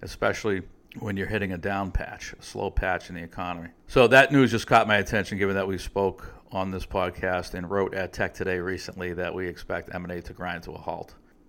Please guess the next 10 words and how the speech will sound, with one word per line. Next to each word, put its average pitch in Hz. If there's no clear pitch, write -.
And 90
naturally, 120
as 107
we're 104
writing 101
that, 90
one 104
of 92
the 98
most 95